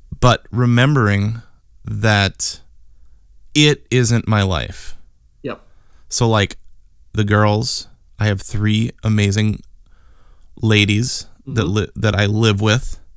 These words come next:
Speaker 2: Yep.
Speaker 1: Um, two little ones and one that I'm married to.
Speaker 2: <laughs>
Speaker 1: They
Speaker 2: Like,
Speaker 1: are
Speaker 2: like Big Love, wasn't that guy?
Speaker 1: <laughs>
Speaker 2: He
Speaker 1: Yeah.
Speaker 2: had three ladies that he lived with.
Speaker 1: <laughs> S-, sister
Speaker 2: Sister
Speaker 1: wives.
Speaker 2: wives. <laughs>
Speaker 1: No.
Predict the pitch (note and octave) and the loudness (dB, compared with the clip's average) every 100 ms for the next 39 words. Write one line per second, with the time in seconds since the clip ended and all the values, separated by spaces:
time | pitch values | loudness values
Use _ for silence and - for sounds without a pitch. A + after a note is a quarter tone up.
0 | - - - - D#3+ - - - A2+ G#2 | -20 -20 -14 -12 -12 -16 -20 -6 0 0
1 | G2+ G#2 - - - A2+ G#2 G#2 G#2 G#2 | 0 -2 -8 -16 -4 -2 0 0 0 0
2 | G#2 G#2 - G#2 G2+ G2 G2 G2+ G2+ G2 | 0 -2 -4 -4 -2 -2 -2 0 0 0
3 | F#2 F#2+ - F#2+ A#2+ - - - - D#3 | 0 -4 -4 -4 -4 -8 -20 -16 -10 -10
4 | - - - C4 - B2+ C#3+ D3 D3+ C#3 | -12 -20 -12 -10 0 4 4 4 2 0
5 | C3 A#2+ A2 D3+ D#3 A2+ G#2 A#2 - C3 | -2 -4 -2 -2 0 -2 -4 -8 -10 -8
6 | C3+ C3+ C3 B2+ - C3 D3+ D3+ G3 C3+ | -4 0 4 4 2 2 2 2 2 0
7 | - C3 C3 B2+ C#3 C#3 B2 C3+ C3+ B2+ | -2 -2 -2 -2 -4 -4 -4 -4 -4 -6
8 | - D3+ F#3+ - - D4 G#3+ - D3+ F#3+ | -6 -6 -4 -6 -4 -4 -4 -2 0 2
9 | D3+ C#3 D#3+ D3+ C#3+ C3+ D#3 - - - | 4 4 6 4 4 0 -2 0 2 4
10 | - - F3+ - - F3+ - E3 - D#3 | 2 0 0 -2 -4 -6 -4 -8 -4 -4
11 | G#3+ F3 - C3+ - G3 | -4 -4 2 4 6 2